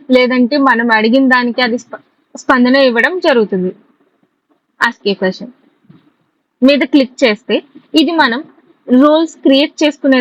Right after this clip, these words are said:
దాన్ని బట్టి ఉంటుంది. ప్రస్తుతానికి నేను జనరిక్ Copilot రోల్ అన్నది కు-, క్లిక్ చేస్తున్నా. ఇక్కడ మనకి ఫేవరెట్ అన్నది ఉంటుంది. ఫేవరెట్ రోల్స్ మనం సేవ్ చేసుకోవచ్చు. మనకున్న రోల్స్ మనం క్రియేట్ చేసుకుని యాడ్ చేసుకోవచ్చు.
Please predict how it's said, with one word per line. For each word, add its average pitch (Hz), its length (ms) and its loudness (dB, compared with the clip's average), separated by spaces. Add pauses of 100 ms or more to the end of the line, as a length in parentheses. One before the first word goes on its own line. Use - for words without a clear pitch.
దాన్ని 233 240 0
బట్టి 226 280 -2
ఉంటుంది. 202 280 0 (300)
ప్రస్తుతానికి 285 760 0
నేను 208 160 0 (160)
జనరిక్ 247 440 0
Copilot 214 540 -2
రోల్ 190 200 0
అన్నది 247 340 0
కు-, 403 140 0 (120)
క్లిక్ 330 240 -2
చేస్తున్నా. 190 360 -6 (580)
ఇక్కడ 330 240 -2
మనకి 311 320 -2
ఫేవరెట్ 254 460 -2 (960)
అన్నది 262 360 2
ఉంటుంది. 202 380 2 (640)
ఫేవరెట్ 269 500 -2
రోల్స్ 285 260 0 (100)
మనం 262 160 -2 (120)
సేవ్ 214 240 0
చేసుకోవచ్చు. 220 540 -2 (920)
మనకున్న 302 480 0 (100)
రోల్స్ 285 380 0 (240)
మనం 247 160 2 (100)
క్రియేట్ 247 380 0
చేసుకుని 277 400 -2 (180)
యాడ్ - 240 -2
చేసుకోవచ్చు. 240 560 -2